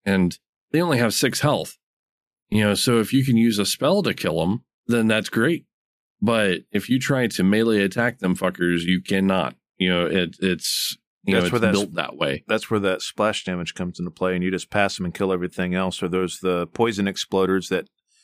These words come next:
Speaker 2: continue to divide. Um, and you just use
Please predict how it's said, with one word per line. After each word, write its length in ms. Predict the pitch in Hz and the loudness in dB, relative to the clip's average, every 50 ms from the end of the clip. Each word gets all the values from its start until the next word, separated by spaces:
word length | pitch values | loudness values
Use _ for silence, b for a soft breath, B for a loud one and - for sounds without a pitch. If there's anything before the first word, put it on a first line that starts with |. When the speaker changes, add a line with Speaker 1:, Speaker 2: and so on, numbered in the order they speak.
| b b b b - | b b b b -6
Speaker 2:
continue 400 | - 98 - - 113 110 107 95 | -6 -6 -2 -2 0 0 0 0
to 80 | 90 | 0
divide. 540 | 92 95 87 82 92 90 98 110 110 113 - _ _ _ _ _ _ _ _ _ _ _ _ _ _ _ _ _ _ _ - | 0 -2 0 2 2 2 2 2 0 -2 -8 _ _ _ _ _ _ _ _ _ _ _ _ _ _ _ _ _ _ _ -4
Um, 540 | 95 95 92 90 87 85 85 85 82 82 - _ _ _ _ _ _ _ | -2 0 0 0 0 0 -2 -4 -4 -8 -12 _ _ _ _ _ _ _
and 160 | 110 107 104 101 | -4 -2 0 0
you 80 | 101 95 | 0 2
just 320 | 107 98 90 - - - - _ _ _ _ | 2 0 0 -2 -8 -14 -18 _ _ _ _
use 540 | - 120 117 123 120 113 101 95 - - | -10 -2 0 2 2 2 0 -4 -12 -20